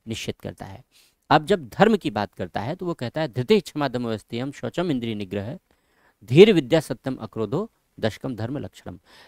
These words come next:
यानी धर्म के दस लक्षण बताए गए हैं। यहाँ धर्म का मतलब रिलीजन से नहीं है जैसा आज है। जो भारतीय धर्मशास्त्र है वो धर्म को मूल्यों से जोड़ता है कि जिसके जीवन में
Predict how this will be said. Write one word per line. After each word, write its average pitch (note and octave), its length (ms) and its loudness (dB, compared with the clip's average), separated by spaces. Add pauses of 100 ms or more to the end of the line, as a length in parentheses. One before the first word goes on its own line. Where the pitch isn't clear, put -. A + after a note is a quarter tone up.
(140)
यानी C3+ 300 2 (280)
धर्म D3+ 200 2
के G3 160 -4
दस C#3 300 0
लक्षण G2 260 -8
बताए F#2+ 320 -10
गए G2 80 -14
हैं। G2 120 -12
यहाँ A2 220 -4
धर्म B2+ 260 -4
का A#2 140 -10
मतलब C3+ 300 -10 (380)
रिलीजन C#3 440 6
से E3 160 0
नहीं A#2+ 240 0
है F2+ 120 -10
जैसा G2 260 -8
आज G2 340 -8
है। G#2 100 -20 (380)
जो A2+ 200 -2 (120)
भारतीय A2+ 680 -2
धर्मशास्त्र B2+ 640 2
है C#3 180 -2 (360)
वो B2 80 2
धर्म D#3 340 2
को F#3+ 140 -2
मूल्यों C#3 340 4
से A#2+ 160 -2
जोड़ता G2 320 -6
है A2+ 160 -8 (300)
कि A#2+ 60 -2
जिसके A2 320 -6
जीवन A2 300 -4
में C#3 180 -4